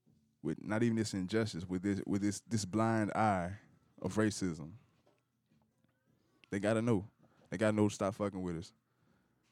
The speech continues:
The T I, T I is on the front, on, is on the front lines, is being the activist against Gucci. He's calling for a boycott.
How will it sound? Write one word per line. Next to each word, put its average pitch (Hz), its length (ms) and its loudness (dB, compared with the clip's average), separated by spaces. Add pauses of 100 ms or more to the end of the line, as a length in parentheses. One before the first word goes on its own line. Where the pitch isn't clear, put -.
(960)
The - 100 -4
T 123 260 6
I, 127 340 4
T 120 220 2
I 113 140 4
is 107 120 2
on 107 120 4
the 98 80 2
front, 107 360 0
on, 107 240 -2
is 107 120 -2
on 104 100 0
the 95 60 -2
front 101 320 -2
lines, 104 520 -2 (720)
is 95 120 -8
being 113 420 0
the 107 140 2
activist 87 580 -4 (400)
against 107 420 -6
Gucci. - 340 -10 (1160)
He's 135 200 6
calling 95 320 2
for 87 220 0
a 80 40 0
boycott. 78 540 -8